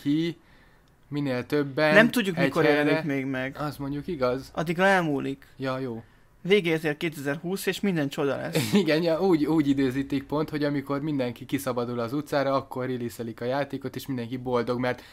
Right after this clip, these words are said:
Speaker 1: céllal hagyhatja el majd a lakását.
Speaker 2: Ez egy olyan játék, aminek már kicsit, ö, gameplayt is láthattunk belőle, mármint amennyire
Speaker 1: <laughs> Hát,
Speaker 2: beszélhetünk
Speaker 1: ami-
Speaker 2: gameplayről egy ilyen játék esetében, és, ö,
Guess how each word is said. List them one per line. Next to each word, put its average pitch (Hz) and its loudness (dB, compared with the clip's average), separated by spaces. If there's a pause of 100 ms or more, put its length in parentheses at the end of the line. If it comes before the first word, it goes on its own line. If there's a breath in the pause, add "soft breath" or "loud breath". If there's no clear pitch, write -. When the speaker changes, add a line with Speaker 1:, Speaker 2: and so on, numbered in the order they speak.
(160 loud breath)
Speaker 1:
céllal 120 2
hagyhatja 117 -6
el 107 -8
majd 110 -12
a 110 -10
lakását. 113 -12 (1500 loud breath)
Speaker 2:
Ez 180 -2
egy 202 4
olyan 226 6
játék, 165 4
aminek 175 2
már 170 0
kicsit, - -4
ö, 160 4
gameplayt 165 0
is 160 -8
láthattunk 147 -4
belőle, 143 0
mármint 185 2
amennyire 170 0
Speaker 1:
<laughs> - 6
Hát, 185 10
Speaker 2:
beszélhetünk 175 6
Speaker 1:
ami- 160 2
Speaker 2:
gameplayről 156 2
egy 151 2
ilyen 147 0
játék 147 -4
esetében, 202 -2 (400 loud breath)
és, - 0
ö, 226 4